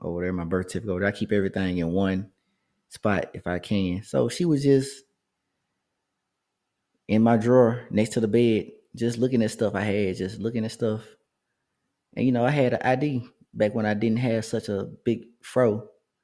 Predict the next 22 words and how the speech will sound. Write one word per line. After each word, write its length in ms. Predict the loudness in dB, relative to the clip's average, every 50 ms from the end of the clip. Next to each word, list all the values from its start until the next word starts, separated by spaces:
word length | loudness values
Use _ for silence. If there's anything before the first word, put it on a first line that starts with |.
| _ _ -12
And 100 | -10 -6
she 80 | -4
was 80 | -2 0
like, 120 | 0 0
"This 180 | -2 -2 -4 -4
is, 180 | -8 -10 -10 -16 _
this 120 | -12 -10 -6
is 60 | -4
a 40 | -2
nice 180 | 0 0 -2
picture 260 | 0 -2 -4 -2 -2 -2
of 60 | -2
you, 180 | -2 -2 -2
no 160 | -2 -4 -4 -2
I 140 | -2 -2
D." 300 | -2 -2 -4 -4 -6 -8 _ _ _ _ _ _ _ _ _ _ _ _ _
She 200 | _ -10 -4 -2
was 60 | 0
like, 140 | 0 2 2
"Wait 180 | 2 0 0 2
a 40 | 2
minute. 340 | 0 0 0 -2 -6 -12